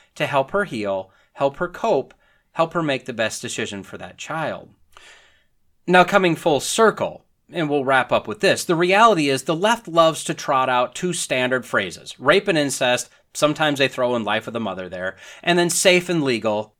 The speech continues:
And they used to add rare on there. That's what Roe was actually based on, safe, legal, and rare, but they almost never add rare in there anymore, as that's not their goal. <laughs> More,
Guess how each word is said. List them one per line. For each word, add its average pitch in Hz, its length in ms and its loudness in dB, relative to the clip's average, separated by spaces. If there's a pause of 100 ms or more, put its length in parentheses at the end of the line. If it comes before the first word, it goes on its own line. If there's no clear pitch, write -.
And 175 120 0
they 147 60 6
used 277 260 0
to 285 80 6
add 220 280 4
rare 202 300 6
on 113 180 4
there. 92 220 -6
That's - 340 -2
what 311 260 4
Roe 262 280 6
was 180 160 2
actually 208 340 4
based 196 380 0
on, 98 160 0
safe, 277 340 -4
legal, 262 300 0
and 151 120 0
rare, 202 240 4
but 127 200 -2
they 175 160 -2
almost 269 360 -2
never 196 260 0
add 185 220 0
rare 185 240 0
in 156 80 -2
there 151 140 0
anymore, 147 400 -2
as 107 220 -6 (420)
that's 156 300 -10
not 143 260 -6
their 113 140 -4
goal. 98 520 -2
<laughs> - 60 -20
More, 123 640 -2